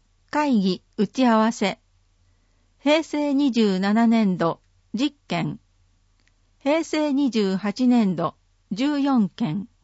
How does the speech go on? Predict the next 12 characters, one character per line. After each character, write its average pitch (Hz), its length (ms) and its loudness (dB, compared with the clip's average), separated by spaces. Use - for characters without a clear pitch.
計、 226 340 -2
平 294 200 0
成 285 340 0
二 269 180 2
十 214 240 2
七 214 300 2
年 226 280 2
度、 175 240 -2
九 311 240 0
十 190 300 -2
五 208 160 0
件。 170 400 -6